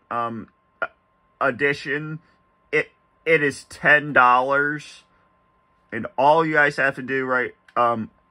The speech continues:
all you guys have to do to go buy it is go to the Xbox store or the PlayStation store, and it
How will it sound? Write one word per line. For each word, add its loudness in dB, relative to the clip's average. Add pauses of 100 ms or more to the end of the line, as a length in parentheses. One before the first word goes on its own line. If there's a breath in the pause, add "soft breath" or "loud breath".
(160)
all 2
you -6
guys 0
have 2
to -8
do -4
to -4
go 0
buy 2
it -2
is -6
go -4
to -6
the -8
Xbox 0
store -4 (360 soft breath)
or 0 (560)
the 0 (100)
PlayStation -4
store, -4
and -4
it -8